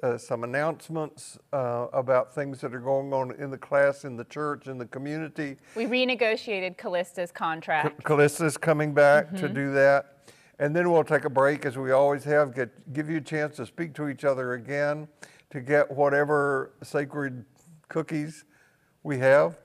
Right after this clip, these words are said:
Speaker 1: and beverages, and then, um, we will go forward. We're not gonna talk a lot today about what the future is gonna look like as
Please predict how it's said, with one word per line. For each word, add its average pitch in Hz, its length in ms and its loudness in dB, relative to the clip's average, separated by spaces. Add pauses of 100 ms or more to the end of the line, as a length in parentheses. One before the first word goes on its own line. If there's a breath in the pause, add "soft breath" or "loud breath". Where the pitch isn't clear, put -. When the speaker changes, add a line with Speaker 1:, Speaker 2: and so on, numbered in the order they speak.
(140)
Speaker 1:
and 135 160 -4
beverages, 151 600 0 (120)
and 135 220 -4
then, 143 320 -2 (140)
um, 131 520 -2 (1300)
we 143 300 -2
will 139 420 -2 (120)
go 151 120 2
forward. 143 420 4
We're 165 120 0
not 285 140 4
gonna 175 140 0
talk 147 280 2
a 135 40 2
lot 127 260 4
today 123 260 -2
about 120 280 0
what 135 140 -4
the 123 80 -20
future 139 340 -12
is 110 80 -16
gonna 123 220 -10
look 123 200 -10
like 120 160 0
as - 140 -18